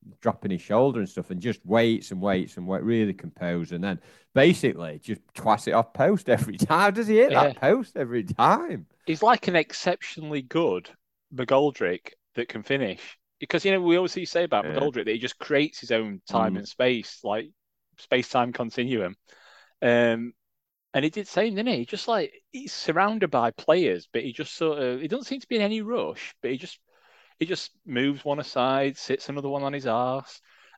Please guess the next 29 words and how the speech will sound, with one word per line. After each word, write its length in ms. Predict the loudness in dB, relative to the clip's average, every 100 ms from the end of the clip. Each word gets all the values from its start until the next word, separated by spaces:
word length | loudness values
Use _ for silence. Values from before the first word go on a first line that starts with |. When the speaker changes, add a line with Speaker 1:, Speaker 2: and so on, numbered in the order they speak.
| 0
Speaker 2:
advances 540 | 2 4 2 0 -2
on 160 | -2 2
goalie 540 | 4 4 4 4 2 _
really 400 | -2 2 4 2
slowly, 720 | -2 4 4 6 4 0 -2 -2
but 160 | -2 0
I 120 | 0 2
know 140 | 2
he 80 | 0
was 80 | -4
quick, 360 | 2 4 4 0
but, 60 | -4
you 60 | 0
know, 80 |
it 60 | 0
just 160 | -2 -4
seems 360 | 0 0 -2 0
like, 160 | 4
Speaker 1:
Yeah, 220 | 6 6 4
yeah, 260 | 2 2
he 100 | 0
Speaker 2:
"What 20 |
are 20 | -2
Speaker 1:
slows 320 | 0 2 2
Speaker 2:
they 60 |
Speaker 1:
it 80 | 0
down. 320 | 0 0 0 -4
Speaker 2:
doing? 100 |
Like, 140 | -6